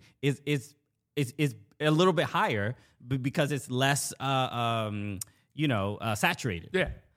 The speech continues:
Speaker 2: Yeah, no, there's something to that. And I thought that, that, that the beginning of that was gonna be making fun of, "Oh, yeah, you can't find people who don't like Liverpool, City, or United and gonna make fun of me being a front runner," or something like that.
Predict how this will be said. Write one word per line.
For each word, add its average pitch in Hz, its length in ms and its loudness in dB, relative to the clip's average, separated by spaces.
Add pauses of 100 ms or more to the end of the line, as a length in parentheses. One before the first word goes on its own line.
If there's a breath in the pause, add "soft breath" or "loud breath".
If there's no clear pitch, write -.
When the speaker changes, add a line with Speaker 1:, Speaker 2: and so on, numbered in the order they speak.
Speaker 2:
Yeah, 240 140 4
no, 226 220 6
there's 208 120 4
something 185 300 2
to 190 140 2
that. 170 100 6
And 131 100 2
I 143 100 6
thought 185 200 4
that, 165 120 -2
that, 147 360 2
that 143 160 2
the 135 60 -4
beginning 143 260 2
of 139 60 0
that 131 160 4
was 127 100 -4
gonna 127 160 -2
be 127 80 -4
making 127 320 -2
fun 127 220 -2
of, 120 120 -4
"Oh, 160 180 2
yeah, 160 120 4
you 139 160 2
can't 151 240 0
find 143 380 0
people 147 240 -2
who 143 120 0
don't 143 200 -2
like 135 160 0
Liverpool, 135 440 -2
City, 135 300 -4
or 135 60 -4
United 131 420 -2
and 123 100 -6
gonna 123 160 -8
make 123 280 -8
fun 127 160 -8
of 120 40 -8
me 120 100 -8
being 117 200 -10
a 147 60 -14
front 139 200 -6
runner," 120 160 -2
or 127 60 -4
something 131 320 -12
like 123 140 -14
that. 127 160 -12